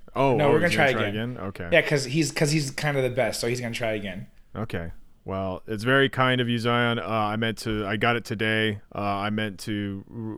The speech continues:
Speaker 1: write you a message, uh, on Facebook or whatever, but I have had zero time. Didn't even know we were gonna be able to get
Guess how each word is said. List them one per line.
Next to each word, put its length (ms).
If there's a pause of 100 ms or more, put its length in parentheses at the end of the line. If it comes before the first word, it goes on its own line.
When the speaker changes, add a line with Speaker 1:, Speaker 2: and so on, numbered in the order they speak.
Speaker 1:
write 300
you 60
a 40
message, 680 (180)
uh, 40 (380)
on 220
Facebook 540
or 60
whatever, 380
but 140
I 80
have 140
had 260
zero 220
time. 460 (680)
Didn't 200
even 420
know 240
we 140
were 80
gonna 100
be 100
able 120
to 80
get 180